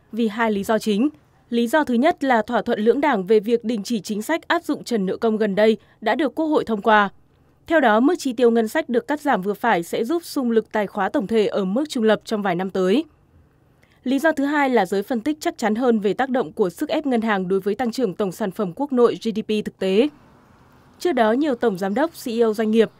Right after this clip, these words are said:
nhà đầu tư và chuyên gia kinh tế đã đưa ra dự báo năm nay sẽ là năm kinh tế Mỹ rơi vào suy thoái. Cơ sở cho dự báo này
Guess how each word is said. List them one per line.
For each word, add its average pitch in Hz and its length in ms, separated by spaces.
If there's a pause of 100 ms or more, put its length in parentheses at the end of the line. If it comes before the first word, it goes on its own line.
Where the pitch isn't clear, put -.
(220)
nhà 262 140
đầu 240 140
tư 269 240
và 220 160
chuyên 202 220
gia 196 120
kinh 190 200
tế 190 220
đã 175 140
đưa 233 140
ra 202 160
dự 208 140
báo 190 340 (300)
năm 302 200
nay 285 180
sẽ 262 180
là 294 100
năm 208 220
kinh 214 160
tế 190 140
Mỹ 226 260
rơi 262 180
vào 180 120
suy 190 160
thoái. 196 360 (720)
Cơ 320 120
sở 294 200
cho 208 160
dự 202 140
báo 208 140
này 233 280